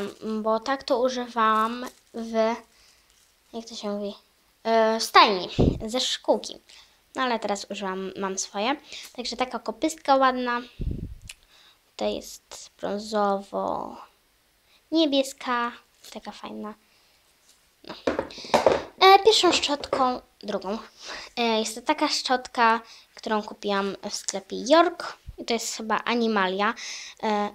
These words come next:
nie wiem, jak to się wymawia, bo to jest sklep internetowy. Mm, taka ładna. Podam link w opisie. I ona jest taka, taka,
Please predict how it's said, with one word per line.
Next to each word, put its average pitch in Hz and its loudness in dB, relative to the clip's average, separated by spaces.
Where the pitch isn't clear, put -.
nie 214 -2
wiem, 196 -4
jak 190 -12
to 202 -10
się 196 -6
wymawia, 190 -4
bo 233 -6
to 247 -4
jest 240 -4
sklep 254 -2
internetowy. 220 -2
Mm, 277 0
taka 254 0
ładna. 208 4
Podam 247 6
link 208 0
w - -18
opisie. - -4
I 277 2
ona 269 0
jest 254 -6
taka, 247 -2
taka, 240 -8